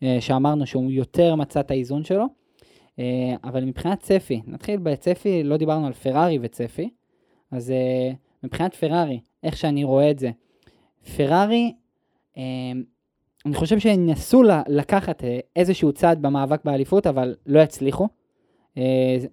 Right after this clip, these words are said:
מצטער, כאילו, אני באמת רוצה שזה יקרה, שבאמת נוכל להגיע לאיזה מאבק אליפות יפה, לקלר, אה, מול מקס,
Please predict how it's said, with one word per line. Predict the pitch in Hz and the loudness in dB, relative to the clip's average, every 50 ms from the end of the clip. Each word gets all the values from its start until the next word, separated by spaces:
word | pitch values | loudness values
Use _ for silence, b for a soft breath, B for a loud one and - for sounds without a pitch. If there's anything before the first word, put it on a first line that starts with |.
| - _ - | -16 _ -4
מצטער, | 160 156 - - - 180 185 180 165 147 - | -4 -4 -4 4 6 8 8 8 8 6 6
כאילו, | 170 165 165 160 | 6 8 8 8
אני | 160 160 151 | 8 6 6
באמת | 156 156 175 196 196 - - - | 4 6 6 4 2 0 -6 -4
רוצה | - 143 147 156 - - - 196 196 175 143 131 117 | 2 4 4 4 4 4 6 6 8 8 6 2 -2
שזה | - 147 131 139 143 | -4 -4 0 2 0
יקרה, | 139 - - - 147 165 190 220 233 - _ _ _ _ _ _ _ | 0 0 -2 0 2 2 2 2 0 -6 _ _ _ _ _ _ _
שבאמת | - - 143 143 143 151 170 170 - | -4 0 2 4 4 4 4 2 2
נוכל | 190 175 165 151 - - 185 | 2 2 4 4 4 4 6
להגיע | 190 180 165 165 185 185 | 6 4 4 6 4 6
לאיזה | 180 165 151 151 | 6 4 4 2
מאבק | 151 151 151 151 160 170 - | 2 2 2 2 2 2 2
אליפות | 165 147 143 - 175 165 160 | 0 0 2 0 0 0 0
יפה, | 139 - - 165 165 160 147 135 | -2 2 4 4 4 4 4 2
לקלר, | 139 135 - - 156 160 165 165 151 | 0 -2 -4 -2 0 2 4 4 4
אה, | 156 147 143 139 | 2 0 0 2
מול | 139 147 151 | 2 2 0
מקס, | 147 147 160 180 - - - - | 2 2 0 0 0 -4 -10 -18